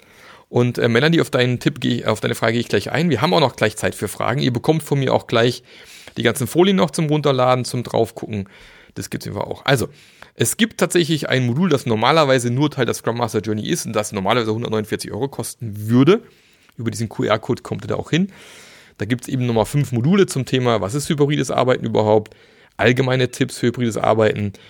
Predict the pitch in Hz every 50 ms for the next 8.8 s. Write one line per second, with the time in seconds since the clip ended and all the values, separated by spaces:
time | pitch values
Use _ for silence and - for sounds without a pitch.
0 | - _ _ - 151 - - - 123 - - 123 113 123 143 165 170 - 151 143
1 | 143 139 - - - _ _ _ _ _ _ _ _ _ - 113 101 - - -
2 | - - - - - - 85 - - 214 262 - - _ - _ _ _ _ -
3 | - - - - 101 95 - 107 95 101 220 - - - 277 - - - 220 -
4 | - - 170 127 117 107 95 85 - - 101 92 95 87 95 92 92 110 135 156
5 | - 104 95 101 120 175 - - - 170 - - 185 151 - - 131 - - -
6 | 120 113 117 123 120 123 120 - 113 104 113 143 143 - - 131 123 123 120 107
7 | - - - 151 147 147 139 123 - 117 107 101 98 98 95 98 98 107 - -
8 | 107 98 - - - - - - 110 98 92 87 - - 143 185